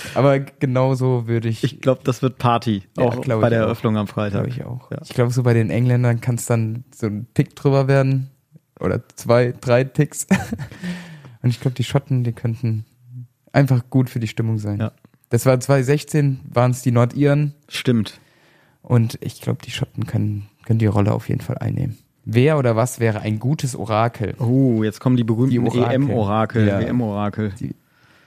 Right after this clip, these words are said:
Speaker 2: Tja, es war ja mal Krake Paul, ne?
Speaker 1: Ja.
Speaker 2: Ich weiß gar nicht, ob sie noch lebt.
Speaker 1: Nee, tue ich mich wirklich schwer. Wenn's was Ausgefallenes wäre. Man,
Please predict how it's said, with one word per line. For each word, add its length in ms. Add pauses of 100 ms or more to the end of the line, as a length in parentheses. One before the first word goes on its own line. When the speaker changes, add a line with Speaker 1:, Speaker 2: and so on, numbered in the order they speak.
(640)
Speaker 2:
Tja, 500
es 160
war 120
ja 80
mal 160
Krake 360
Paul, 400
ne? 180 (640)
Speaker 1:
Ja. 60 (560)
Speaker 2:
Ich 100
weiß 120
gar 100
nicht, 60
ob 100
sie 80
noch 160
lebt. 400 (1200)
Speaker 1:
Nee, 280
tue 160
ich 100
mich 160
wirklich 220
schwer. 260 (720)
Wenn's 280
was 220
Ausgefallenes 800
wäre. 380 (920)
Man, 220